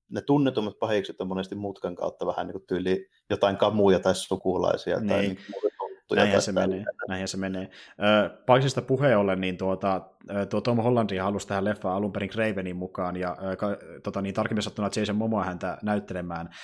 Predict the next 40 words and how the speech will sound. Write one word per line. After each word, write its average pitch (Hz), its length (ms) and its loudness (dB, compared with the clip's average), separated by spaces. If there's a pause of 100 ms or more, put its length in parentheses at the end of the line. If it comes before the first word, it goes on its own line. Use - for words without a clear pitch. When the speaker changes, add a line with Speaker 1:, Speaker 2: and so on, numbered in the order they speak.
(140)
Speaker 2:
mut 104 100 -6
saa 110 140 0
nähdä, 139 200 0
jos 147 80 -2
tapahtuu 160 380 8
Speaker 1:
Hyvä 143 120 8
Speaker 2:
myöhemmin. 101 380 4 (220)
Saa 117 160 4
nähdä, 135 60 6
jos 160 100 4
tapahtuu 143 360 2
myöhemmin, 139 460 4
koska 101 220 -4
niin 104 120 2
nytten, 143 360 0
ö, 107 320 0
Hollandi 113 580 0
ja 139 300 4
leffan 131 320 -2
ohjaaja 120 340 0
vatsivat, 117 500 -2
ö, 101 140 -2
vihjailleet, 123 420 -2
että 101 160 -6
kolmannessa 107 460 -2
leffassa 104 340 -6
voisi 98 260 -6
olla 101 140 -6
sitten 92 200 -10
Craven 104 200 -4
the 98 120 -4
Hunter, 107 320 -2
mikä 101 180 -6
käy 104 200 -2
helvetin 151 280 0
hyvin 113 120 -2
jälkeen 131 360 0
tämän 92 200 -4
lopun 98 240 -4
jälkeen. 80 360 -12